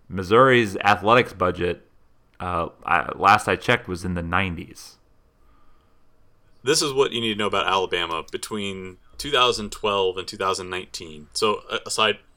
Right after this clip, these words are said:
Speaker 2: last year's numbers aren't in yet. But they ranked twenty-first in average spending in, among high majors at nine point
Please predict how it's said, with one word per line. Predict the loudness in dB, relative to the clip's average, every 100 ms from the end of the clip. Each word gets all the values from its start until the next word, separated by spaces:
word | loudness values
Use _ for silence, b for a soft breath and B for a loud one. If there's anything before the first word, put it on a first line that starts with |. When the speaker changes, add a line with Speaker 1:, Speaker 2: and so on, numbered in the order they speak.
| -6
Speaker 2:
last | -4 -4 -6
year's | -8
numbers | -8 -6 -4
aren't | -6 -8
in | -14
yet. | -14 -16 -20 -20 -20 -20 -20 -20 -20 -8
But | 2 4 2 -4 -20 -20 -20 _ -20 -20 _ _ _ _ _ _ _ _
they | 4 4
ranked | 4 -2 -4 -12
twenty-first | -8 -4 -4 -4 0 0 2 -2
in | -10 -8
average | -6 -4 -4 -6
spending | -4 -6 -6 -14
in, | -16 -18 _
among | -8 -6 -4
high | -4 -4
majors | -4 -8 -10 -10 -10 -10 _ _ _ -20 -20 -20 -20 _ -12
at | -10
nine | -2 0 0 -4
point | -8 -10